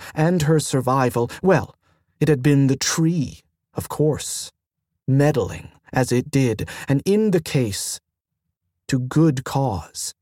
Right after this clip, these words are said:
"Aliana!" His voice was sharper this time. It cut some little way into the silence around him. The air was growing decidedly warm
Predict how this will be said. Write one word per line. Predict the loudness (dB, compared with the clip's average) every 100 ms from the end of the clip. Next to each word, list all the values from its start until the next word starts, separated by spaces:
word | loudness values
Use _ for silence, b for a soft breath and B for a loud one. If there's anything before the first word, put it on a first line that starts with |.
| _ _ _ _ _ _ _ _ _ _ _ _ -4
"Aliana!" | 0 4 4 4 4 4 4 2 -4 _ _ _ _ _ _ _ _
His | -2 2
voice | 4 4 0 0
was | 2
sharper | 2 4 4 2 0 -2
this | -2 -4 -4
time. | -6 -6 -12 _ B B
It | -4
cut | 0 -2 -2
some | -2 0 2 2
little | 2 2 2
way | 2 2 2 -2 B B
into | 0 2
the | 0
silence | -2 -2 0 2 0 -2 -6 -8 -10 -4
around | 0 2 0 -2 -6
him. | -10 -18 _ _ _ _ _ _ _ _ _ _ _ _ _ -4
The | 0
air | 4 4 4 4
was | 0 0
growing | 2 2 4 2 2
decidedly | 0 -2 -2 0 0 0 -2 -4
warm | 0 0 0 -4